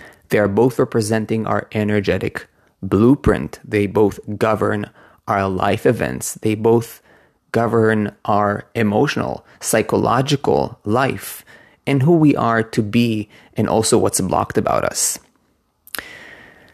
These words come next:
So, in order to understand that deeper, let us dive right in into the connection between each and every number and the chakras that, uh, correlate to it.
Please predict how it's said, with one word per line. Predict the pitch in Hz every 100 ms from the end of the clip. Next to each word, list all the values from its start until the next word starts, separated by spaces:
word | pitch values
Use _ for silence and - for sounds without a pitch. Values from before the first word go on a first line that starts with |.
| _ - _ _ _ _ _
So, | - 160 131 113 - _ _ _ _ _ _ _
in | 139
order | 147 196
to | 202 196
understand | 160 - 120
that | 120 104
deeper, | 90 - 147 196 _ _ _ -
let | 120 143
us | 147
dive | 131 110 110 113 120 117
right | - 107 110 147 135
in | 107 110 113 - -
into | 120 120
the | 113
connection | 104 104 95 - 113 110
between | 107 - 113 107
each | - 196 160
and | 117
every | 101
number | 80 82 110 135 139 _ _ _ - _
and | 117 110 113 113 120 _ _ _ _
the | 110
chakras | - 117 113 113 104 104 107
that, | - - - -
uh, | -
correlate | - 101 123 107 71 - - - _ _ _ _ -
to | 98
it. | - -